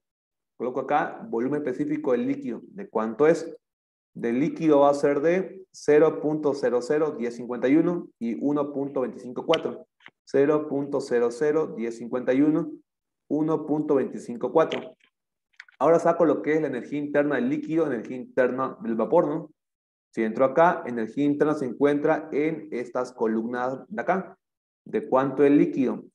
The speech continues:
Ciento ocho punto noventa y cinco y seiscientos uno coma uno. Coloco acá ciento ocho punto ochenta y cinco, seiscientos uno punto noventa y cinco, ¿no?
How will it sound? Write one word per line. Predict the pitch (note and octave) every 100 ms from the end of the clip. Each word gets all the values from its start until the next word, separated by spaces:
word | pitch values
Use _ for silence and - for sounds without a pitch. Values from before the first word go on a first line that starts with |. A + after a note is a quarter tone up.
| _
Ciento | - A#2+ C3+ C#3 C#3 C#3
ocho | D#3+ D#3 - E3 -
punto | C#3 C#3+ C#3+ - C3+ - G#2+
noventa | G#2+ A2+ B2+
y | C3
cinco | F3 E3+ E3+ F3 -
y | - D#3
seiscientos | E3+ B2 A#2 - A#2+ B2 C3 B2+
uno | D3 D3 C#3+
coma | A2 A2+ B2+
uno. | E3+ - - - _ - _ _ _ _ _ _
Coloco | - F#3+ G3
acá | E3+ D3+ E3
ciento | E3 - B2+ C3 B2+ C#3
ocho | D#3 D3+ D#3 D#3 -
punto | B2+ B2
ochenta | B2 B2+ B2
y | C3+
cinco, | C3+ D#3 D3+ E3+ E3+ - _ _ _
seiscientos | - - A2+ C3 C3+ C#3+ D3
uno | D#3 D#3+ D#3
punto | B2+ B2+ C3+
noventa | A#2+ A2 A2 A2
y | B2+
cinco, | F3 F3+ A2
¿no? | A2